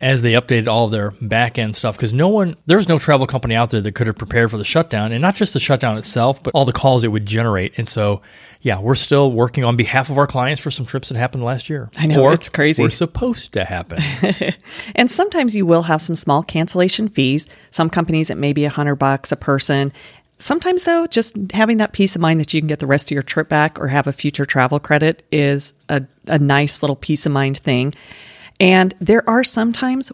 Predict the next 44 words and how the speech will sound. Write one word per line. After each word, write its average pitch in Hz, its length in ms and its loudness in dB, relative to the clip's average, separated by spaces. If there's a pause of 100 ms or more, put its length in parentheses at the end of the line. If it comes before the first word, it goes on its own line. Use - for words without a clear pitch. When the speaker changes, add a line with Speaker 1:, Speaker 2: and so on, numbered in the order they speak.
Speaker 2:
when 160 380 2
you 175 500 0
can 160 160 -4
get 165 200 -2
a 151 40 -8
really 156 220 2
great 160 240 0
rate, 156 180 -2
but 151 120 -4
you're 156 100 -2
gonna 160 120 0
have 156 220 -4
to 151 100 -4
pay 170 400 0
in 196 260 0
full 202 500 2 (300)
at - 180 -4
time 151 380 -2
of - 180 -4
booking, 151 460 0 (340)
and 254 100 0
then 262 160 0
other 285 220 -2
times 190 420 0
you 180 120 -4
can 170 200 -2
make 143 260 -2
payments. 123 520 -4 (220)
So 160 180 4
these 269 260 2
are 254 200 -2
all 180 240 4
those 170 200 2
little 175 260 2
things 147 420 -4
moving 160 320 2
forward 185 500 0
for 160 140 -4
travel 151 560 -2
that - 160 -2
you 320 100 2
want 233 260 0
to 226 120 -2
know 170 280 0